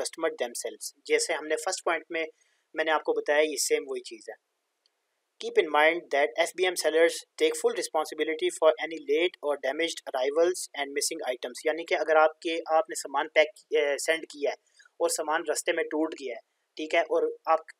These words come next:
क्लाइंट जो है वो उसको री-, अ, उसको return करना चाहता है, तो रिटर्न भी आपको खुद ही handle करना पड़ेगा। उसके जितनी customer support होगी वो सारी आपको खुद handle करनी पड़ेगी।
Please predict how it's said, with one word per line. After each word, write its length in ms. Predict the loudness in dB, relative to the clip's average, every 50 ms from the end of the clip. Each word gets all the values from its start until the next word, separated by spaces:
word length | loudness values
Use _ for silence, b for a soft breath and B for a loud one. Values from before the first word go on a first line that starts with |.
| -10 -4
क्लाइंट 320 | 0 2 2 2 2 -2 0
जो 100 | 0 2
है 100 | 2 2
वो 120 | 2 2
उसको 240 | 0 0 2 0 0
री-, 280 | 0 0 -2 -2 0 2
अ, 40 | 4
उसको 540 | 4 4 4 2 0 2 4 4 4 4 2
return 340 | -2 -2 0 0 0 0
करना 280 | 2 0 0 0 -2 -6
चाहता 220 | -6 -6 -6 -6
है, 40 | -6 -2
तो 60 | -2
रिटर्न 440 | 0 0 2 4 4 4 4 2 -6 _ _ _ _ _ _ _ _ _ _ _ _ -6
भी 180 | -2 -2 -2
आपको 380 | 0 4 4 4 4 2 -4 -2
खुद 120 | -2 0 0
ही 60 | 0
handle 280 | 0 0 -2 -2 -4 -4
करना 280 | -4 -8 -8 -8 -10
पड़ेगा। 320 | -10 -8 -8 -8 -8 -8 -10
उसके 460 | -10 -8 -8 -8 -4 -2 0 0 0
जितनी 480 | 0 -4 _ -12 -10 -4 -4 -2 -2
customer 380 | -2 -2 -2 -2 0 2 2 2
support 400 | 2 0 0 0 0 0 2 2
होगी 360 | 2 2 2 0 -6 -10 -10 B B B B B B -4
वो 60 | 0
सारी 300 | 0 2 2 2 2 2
आपको 220 | 0 0 0 0 -2
खुद 260 | 0 2 0 0 0 0 _ -12
handle 260 | -10 -4 -2 -2 -2
करनी 280 | -2 -4 -4 -6 -6 -6
पड़ेगी। 380 | -6 -4 -4 -4 -6 -6 -14